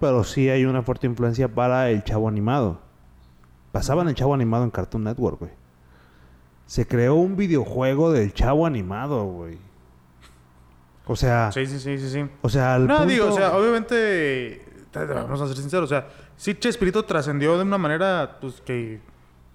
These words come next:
Speaker 2: pocos van a lograr. Creo que el más próximo quizá va a ser Derbez.
Speaker 1: Sí, sí, sí.
Speaker 2: Este, pero como comentamos la vez pasada, o sea, Derbez ahorita, pues,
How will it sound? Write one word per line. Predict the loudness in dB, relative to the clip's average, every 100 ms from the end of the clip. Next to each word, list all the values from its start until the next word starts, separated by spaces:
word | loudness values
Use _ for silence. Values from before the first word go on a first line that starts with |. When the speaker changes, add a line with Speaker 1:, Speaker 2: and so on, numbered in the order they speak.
| -20 -20 -20 -20 -10
Speaker 2:
pocos | -2 0 0 -2 -4 -14 -18 -20 -20 -10
van | -6
a | -2
lograr. | -2 -2 -4
Creo | -6 -4
que | -2
el | -2
más | -2
próximo | -4 -6 -6 -6 -12 -20 -20 -16
quizá | -8 -4
va | -4
a |
ser | -4 -4
Derbez. | -4 -4 -6 -12 -20 -20 _ -20 -20 -20 -20 -20
Speaker 1:
Sí, | -6 -4 -2
sí, | -4
sí. | -4 -4
Speaker 2:
Este, | -4 -8 -6 -4 -2 -2 -4 -6 -8 -12 -20 -20 -20 -20 -20 -20 -20 -20 -20 -4
pero | 0 2
como | 2 0
comentamos | 0 0 2
la | 2
vez | 0
pasada, | 0 0
o | 2
sea, | 2 0 0
Derbez | 0 2 2 0
ahorita, | -4 -2 -6 -4
pues, | -10 -10 -20